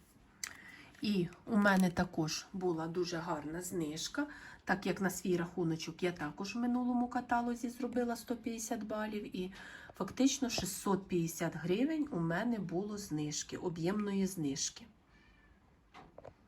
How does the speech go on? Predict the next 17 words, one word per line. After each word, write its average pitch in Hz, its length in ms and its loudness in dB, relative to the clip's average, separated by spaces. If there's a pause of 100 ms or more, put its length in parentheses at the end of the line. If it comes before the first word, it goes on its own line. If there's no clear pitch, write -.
(1120)
На 196 220 12
новачка 170 640 6
мала 220 300 8
триста 285 400 4
гривень 285 360 10
знижки 285 560 6
і 277 140 8
шістсот - 500 -2
п'ятдесят 180 460 0
гривень 180 420 0
знижки 202 460 -2
було 196 360 0
на 170 220 0
свій 190 360 -2
рахунок. 151 480 -2
Дуже 185 300 0
вигідно, 156 540 -2